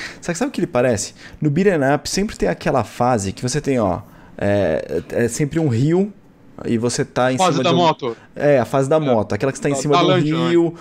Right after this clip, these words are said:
Speaker 1: ou... então você tem lá, é, lá no, naquele beat'em up dos Power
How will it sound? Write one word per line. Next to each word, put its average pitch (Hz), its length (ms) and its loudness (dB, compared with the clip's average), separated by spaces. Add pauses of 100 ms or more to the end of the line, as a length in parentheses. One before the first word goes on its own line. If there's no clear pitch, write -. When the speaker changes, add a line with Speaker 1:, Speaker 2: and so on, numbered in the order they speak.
(160)
Speaker 1:
ou... 135 340 2
então 156 300 0
você 151 220 0
tem 151 180 0
lá, 123 460 2
é, 113 200 0
lá 110 200 2
no, 110 240 0 (260)
naquele 123 420 0
beat'em 117 300 0
up 113 140 -4
dos 117 160 -2
Power 110 340 4